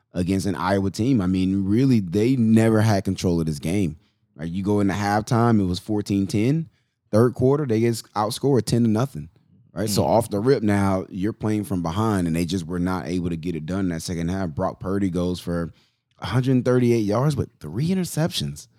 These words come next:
Speaker 1: That's, you can't have that
Speaker 2: From
Speaker 1: from
Speaker 2: a
Speaker 1: your
Speaker 2: senior.
Speaker 1: You can't. You just can't.
Speaker 2: Yeah. It's Iowa. They always have good defense. They're, it's like a,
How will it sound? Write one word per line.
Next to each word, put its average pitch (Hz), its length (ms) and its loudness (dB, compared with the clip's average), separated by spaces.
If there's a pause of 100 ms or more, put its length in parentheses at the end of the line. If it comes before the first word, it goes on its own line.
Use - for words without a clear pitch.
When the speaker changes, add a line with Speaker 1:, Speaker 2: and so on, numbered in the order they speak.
(840)
Speaker 1:
That's, 165 320 -2
you 131 140 -8
can't - 340 0
have 113 320 -2
that 78 320 -8
Speaker 2:
From - 0 -
Speaker 1:
from 101 100 -6
Speaker 2:
a 95 40 0
Speaker 1:
your 92 80 0
Speaker 2:
senior. 90 480 0 (220)
Speaker 1:
You 104 120 -8
can't. 110 420 0 (220)
You 127 120 -6
just 90 240 -4
can't. 78 380 -8
Speaker 2:
Yeah. 85 180 -6 (3500)
It's - 300 -6
Iowa. 120 400 2
They 117 140 0
always 123 260 2
have 107 200 -2
good 98 180 -6
defense. - 580 -12 (180)
They're, 110 200 -6 (320)
it's 156 180 -2
like 139 200 2
a, 117 160 0